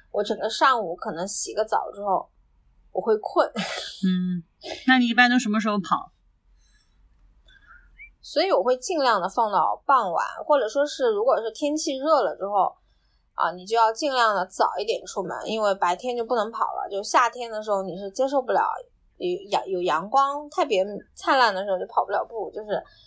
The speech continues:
Speaker 1: 你就只能把你跑步的时间要么提得很早，要么就提晚一点，或者是天气冷了你才可以选择一个中午或，或者是下午的时间。
Speaker 2: 嗯。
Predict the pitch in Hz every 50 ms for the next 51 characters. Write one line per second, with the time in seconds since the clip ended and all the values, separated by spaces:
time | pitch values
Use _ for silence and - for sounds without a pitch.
0 | _ _ _ _ - - 202 202 220 240 247 - 254 185 180 190 220 214 190 190
1 | 202 214 214 202 202 220 - 202 - - 208 208 208 - - 202 202 196 196 196
2 | 190 214 233 220 214 196 190 185 170 160 139 104 - _ - - - 190 180 202
3 | 196 196 - 180 196 - 202 - 87 - - _ _ _ _ _ _ _ _ _
4 | - 254 247 240 220 208 208 214 208 190 190 180 165 165 - - - _ - -
5 | - 196 208 220 208 - - - 190 202 202 196 170 127 - 196 - - 302 269
6 | 233 - - 208 - - 202 180 - - - 285 285 294 302 349 294 262 214 135
7 | 80 85 - - - - 175 - 202 180 - - 208 190 180 123 82 - - -
8 | - _ _ _ _ _ _ _ _ _ _ _ - - _ _ _ - - -
9 | - - - 180 - 175 170 170 165 170 170 - 180 165 - - - - 262 247
10 | 247 254 254 233 190 - - - 170 196 220 233 - - - 208 - - 226 185
11 | 170 - - 202 196 - - - _ - - _ _ _ - 208 202 185 185 185
12 | 185 185 185 175